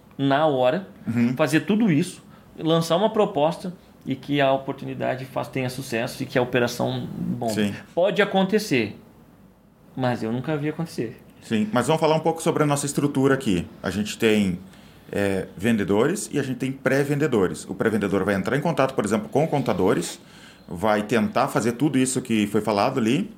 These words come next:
Speaker 2: e daí ele envia a reunião pro, agenda a reunião com o vendedor. O vendedor vai entrar mais a fundo na conversa com o parceiro, né, com o revendedor,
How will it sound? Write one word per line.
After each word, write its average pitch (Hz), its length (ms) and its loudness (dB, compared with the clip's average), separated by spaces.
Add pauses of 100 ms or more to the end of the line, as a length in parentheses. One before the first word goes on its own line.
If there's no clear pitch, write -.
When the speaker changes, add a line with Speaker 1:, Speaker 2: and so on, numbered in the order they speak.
(500)
Speaker 2:
e 147 100 2
daí 147 220 2
ele 147 160 2
envia 143 580 0
a 131 140 4
reunião 131 500 2
pro, 127 440 0
agenda 117 340 2
a - 20 4
reunião 123 360 0
com 147 240 0
o - 20 -2
vendedor. 139 580 0
O 113 80 -6
vendedor 113 540 0
vai 131 400 0 (400)
entrar 127 340 0
mais 131 240 0
a 120 60 4
fundo 170 480 0
na 139 80 2
conversa 120 480 0
com 143 480 0
o 123 60 -2
parceiro, 131 520 0
né, 113 120 0
com 107 180 -2
o 104 60 0
revendedor, 101 640 0